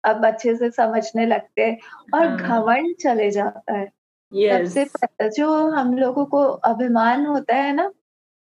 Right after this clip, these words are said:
Speaker 1: कि
Speaker 2: हम्म।
Speaker 1: ये मेरा है, ये मेरा है, वो सब चले जाता है। मैं, मेरापन, it all vanishes।
Speaker 2: यस। और जो चेंज आता है वो हम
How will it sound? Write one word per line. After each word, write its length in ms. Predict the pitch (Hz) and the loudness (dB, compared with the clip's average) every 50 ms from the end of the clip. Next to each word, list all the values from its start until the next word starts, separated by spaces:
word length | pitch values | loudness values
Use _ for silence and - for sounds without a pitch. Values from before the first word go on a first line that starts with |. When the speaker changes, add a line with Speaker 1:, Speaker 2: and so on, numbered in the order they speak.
| _ _ | _ _
Speaker 1:
कि 140 | 285 269 | -2 -2
Speaker 2:
हम्म। 140 | 226 208 233 | 0 0 0
Speaker 1:
ये 220 | 233 247 240 254 254 | 0 2 2 2 2
मेरा 320 | 254 240 226 220 233 226 | 2 2 2 4 4 4
है, 320 | 233 240 269 262 247 247 | 4 2 2 0 -2 0
ये 180 | 240 240 247 254 | 0 0 0 0
मेरा 320 | 247 247 240 220 233 233 | 0 0 0 2 2 2
है, 360 | 233 233 233 233 233 240 254 240 | 0 0 0 0 0 2 0 0
वो 340 | 233 226 226 233 240 254 | 0 0 2 2 2 0
सब 240 | 254 269 285 269 269 - | 0 0 -2 -2 -2 -2
चले 200 | - 226 208 220 | -2 0 0 2
जाता 280 | 214 226 220 220 - 226 | 2 0 0 0 2 2
है। 140 | 233 233 226 | 2 2 2
मैं, 420 | 226 214 214 214 220 220 226 233 | 2 2 2 2 2 2 2 2
मेरापन, 840 | 233 254 247 226 226 - 214 220 226 226 - 247 240 247 269 262 277 | 2 2 2 0 2 2 2 2 2 0 0 0 0 2 0 -2 -2
it 40 | 285 - _ _ _ _ _ - | -4 -6 _ _ _ _ _ 2
all 320 | 233 226 240 240 240 233 | 4 4 4 2 0 0
vanishes। 640 | 240 - - - - 285 247 226 - 220 233 226 226 - _ _ _ _ _ _ _ _ _ 202 | 0 0 0 0 0 -2 -6 -6 -4 -4 -2 -2 -4 -6 _ _ _ _ _ _ _ _ _ -6
Speaker 2:
यस। 340 | 196 190 185 185 185 - - - - - _ _ | -6 -4 -4 -6 -8 -14 -20 -20 -20 -20 _ _
और 220 | - 208 226 226 226 | -2 0 2 2 2
जो 160 | 269 254 262 | 0 -2 0
चेंज 360 | - 220 208 220 240 254 254 | 2 2 2 4 2 2 2
आता 320 | 277 262 254 247 254 262 254 | 2 2 2 0 0 2 2
है 200 | 254 262 269 262 | 2 4 2 2
वो 160 | 247 254 247 | 2 2 0
हम 360 | 247 247 240 240 247 240 240 | 0 0 0 0 0 0 0